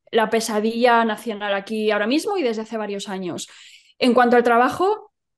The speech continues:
se puede empezar a buscar desde España. Lógicamente, si tienes un perfil más demandable, te va a ser más fácil, pero a no ser que tengas un perfil, pues esto, de programador, eh, perfil sanitario, médico, enfermero,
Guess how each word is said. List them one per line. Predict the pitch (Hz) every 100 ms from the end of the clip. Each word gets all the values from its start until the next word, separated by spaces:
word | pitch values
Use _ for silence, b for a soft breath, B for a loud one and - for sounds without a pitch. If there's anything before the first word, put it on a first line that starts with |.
| _ _ _ _ _
se | - 254
puede | 262 285
empezar | 277 285
a | 247
buscar | 240 240 220
desde | 220 202
España. | 196 262 330 349
Lógicamente, | 277 254 - 226 247 240 226
si | -
tienes | 220 220 247
un |
perfil | 240 233 233
más | 226 226
demandable, | 220 220 240 233
te | 214
va | 196
a |
ser | 202 - 208
más | 190 202
fácil, | 269 294 440 508 b b b _ -
pero | 247 233 233 233 233 226
a | 233
no | 254
ser | - 285 277 269
que | - 254
tengas | 247 247 247
un | 262
perfil, | 233 233 254 233
pues | 220 233
esto, | 226 - 190
de | 196 202
programador, | 208 202 196 190 185 240 262 254 254 254 247 -
eh, | 202
perfil | 220 220 233
sanitario, | 233 208 202 240 247 254 247 240
médico, | 233 233 233 240
enfermero, | 233 226 208 220 233 233 233